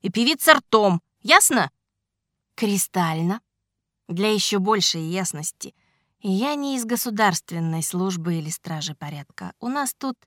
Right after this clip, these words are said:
просто случилась накладка. Недоразумение. Вот я и пытаюсь понять, кем вы обычно работаете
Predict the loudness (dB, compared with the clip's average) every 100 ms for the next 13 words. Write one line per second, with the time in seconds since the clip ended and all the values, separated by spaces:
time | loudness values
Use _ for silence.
0 | _ _ _ _ _ -6 -4 -4 -6 -4
1 | -4 -2 0 0 0 0 0 0 -6 -10
2 | _ -20 _ _ _ -8 -2 0 0 0
3 | 0 0 -2 -8 -14 _ _ _ _ -4
4 | -4 0 0 0 0 -2 0 0 0 -2
5 | -2 0 0 0 -4 -8 -4 -2 -2 -2
6 | -2 -4 -4 -2 -2 -2 -4 -4 -4 -4
7 | -4 -8 -10